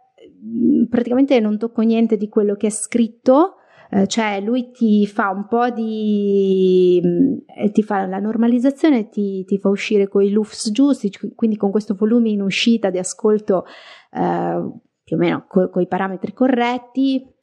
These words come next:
eh, e poi mi sa un minimo di equilibrio,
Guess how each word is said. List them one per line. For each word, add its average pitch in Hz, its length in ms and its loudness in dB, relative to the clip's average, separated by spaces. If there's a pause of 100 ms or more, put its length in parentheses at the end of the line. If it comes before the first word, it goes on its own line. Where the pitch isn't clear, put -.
eh, 185 580 -2 (340)
e 247 180 0
poi 262 800 -4
mi 208 100 2
sa 208 140 -4
un 208 160 -4
minimo 208 400 0
di 196 420 0
equilibrio, 180 1160 0